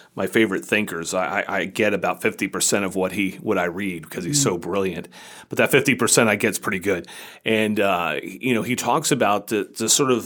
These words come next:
Speaker 1: romanticizing things, you know, and he says, even as believers, we can romanticize this, this idea of obedience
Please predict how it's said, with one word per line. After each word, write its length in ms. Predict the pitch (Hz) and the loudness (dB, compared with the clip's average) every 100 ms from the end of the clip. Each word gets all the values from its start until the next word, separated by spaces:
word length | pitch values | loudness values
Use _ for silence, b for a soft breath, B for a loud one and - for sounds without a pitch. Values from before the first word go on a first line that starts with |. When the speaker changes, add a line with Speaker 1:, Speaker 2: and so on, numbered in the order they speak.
| - | -6
Speaker 1:
romanticizing 1300 | - 117 127 117 123 143 117 - 101 98 95 92 90 | -4 2 4 4 4 4 4 2 2 0 -2 -4 -6
things, 480 | 101 87 58 - - | -6 -6 -6 -8 -6
you 140 | 104 | -4
know, 180 | 92 98 | -4 -4
and 80 | 101 | -4
he 80 | |
says, 340 | 95 104 98 - | -2 0 -2 -2
even 200 | 117 127 | -2 0
as 140 | 123 113 | 0 -2
believers, 420 | 113 123 113 95 | 0 0 0 -4
we 60 | |
can 140 | 113 117 | -4 -2
romanticize 920 | 107 95 101 117 107 - 104 95 87 | -2 -2 0 0 0 0 0 0 -2
this, 220 | 90 - | -4 -4
this 260 | 107 98 - | -4 -4 -2
idea 260 | 104 104 | -2 -2
of 60 | 95 | -4
obedience 720 | 87 92 90 82 76 - | -4 -6 -8 -8 -10 -10